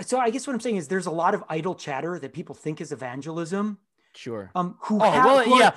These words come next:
Speaker 2: yeah, like, like winning arguments on, on Facebook.
Speaker 1: Right.
Speaker 2: Like,
Speaker 1: Or,
Speaker 2: yeah.
Speaker 1: yeah, or who, who are, who have been so far away from the church,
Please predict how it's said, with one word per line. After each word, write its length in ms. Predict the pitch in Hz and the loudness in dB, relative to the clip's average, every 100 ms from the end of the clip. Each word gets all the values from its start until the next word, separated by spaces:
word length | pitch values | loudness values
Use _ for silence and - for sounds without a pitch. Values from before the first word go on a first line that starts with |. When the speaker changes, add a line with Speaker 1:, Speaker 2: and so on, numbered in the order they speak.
| - | 2
Speaker 2:
yeah, 200 | 214 190 - | 4 4 2
like, 220 | 196 226 220 | 2 2 4
like 220 | 220 165 | 2 2
winning 240 | 233 220 | 0 2
arguments 420 | 202 196 175 170 | 4 4 0 0
on, 320 | 165 156 143 139 | 2 2 -2 -6
on 120 | 143 | -6
Facebook. 380 | 156 127 87 - 190 | -4 -4 -10 -14 -2
Speaker 1:
Right. 280 | 262 208 | 0 0
Speaker 2:
Like, 120 | 110 311 | -2 0
Speaker 1:
Or, 280 | 339 359 - 466 | 2 2 -2 -10
Speaker 2:
yeah. 100 | 233 | -4
Speaker 1:
yeah, 300 | 339 262 - - | 0 0 -2 -4
or 300 | 269 233 - | -4 -4 -6
who, 360 | - 254 254 - | -14 -10 -8 -10
who 160 | - 247 | -6 -2
are, 220 | 226 214 | 2 2
who 140 | 214 226 | 2 0
have 120 | 175 | 2
been 180 | 208 185 | 0 0
so 440 | - - 226 226 | -6 -2 0 0
far 360 | - - 170 202 | -4 -4 0 0
away 280 | 156 156 190 | 0 -4 -4
from 160 | 190 | -8
the 80 | 170 | -12
church, 500 | - 170 214 - - | -10 -8 -8 -12 -20